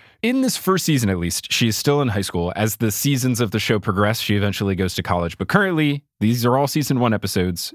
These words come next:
She is a high school student, but she moonlights as a private investigator because her father is a detective. His name is Keith Mars. So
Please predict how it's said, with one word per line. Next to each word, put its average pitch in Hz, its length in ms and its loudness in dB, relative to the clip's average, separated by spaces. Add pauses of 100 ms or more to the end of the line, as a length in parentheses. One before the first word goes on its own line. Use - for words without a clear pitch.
She 107 460 0 (280)
is 98 140 -2
a 92 60 0
high 147 120 2
school 196 200 0
student, 120 480 2 (300)
but 113 120 4
she 120 160 2
moonlights 117 680 2
as - 180 -2
a 98 80 2
private 123 500 0
investigator 87 840 -2 (340)
because 104 480 -2 (160)
her 110 140 2
father 107 640 0 (280)
is 147 440 0
a 101 160 2
detective. 123 500 -2
His 92 160 0
name 101 160 2
is 135 140 -2
Keith - 340 0
Mars. - 500 -4
So 95 440 0